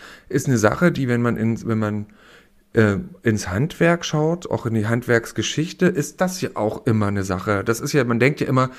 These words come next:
ja, die wollten eine Geige bauen,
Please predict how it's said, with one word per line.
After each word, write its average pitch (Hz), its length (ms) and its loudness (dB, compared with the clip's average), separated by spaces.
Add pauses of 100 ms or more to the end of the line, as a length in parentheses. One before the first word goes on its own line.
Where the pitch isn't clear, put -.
(200)
ja, 113 160 -2
die 104 160 0
wollten 135 600 4 (400)
eine 113 120 4
Geige 123 360 4
bauen, 90 440 -2